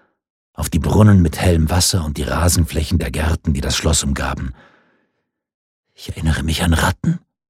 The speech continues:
groß wie Wildschweine, die an unseren Füßen fraßen. Ihre grausamen Bisse während endloser Nächte. Und dann die Schläge,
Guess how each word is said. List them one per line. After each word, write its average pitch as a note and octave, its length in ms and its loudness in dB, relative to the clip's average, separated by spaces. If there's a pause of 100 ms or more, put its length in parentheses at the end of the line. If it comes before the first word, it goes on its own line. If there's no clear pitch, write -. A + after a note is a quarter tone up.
(280)
groß A2 440 4
wie F2+ 200 -4
Wildschweine, G#2 680 -2
die F#2+ 140 0
an E2+ 60 -2
unseren F2 320 0
Füßen G2 440 0
fraßen. F#2 600 -2 (1160)
Ihre E2+ 260 2
grausamen G#2 640 4
Bisse F#2 320 2
während F2 360 0
endloser G#2 560 2
Nächte. G2 460 -2 (1000)
Und - 180 -10
dann A#2 160 0
die A#2+ 140 4
Schläge, A#2 680 -2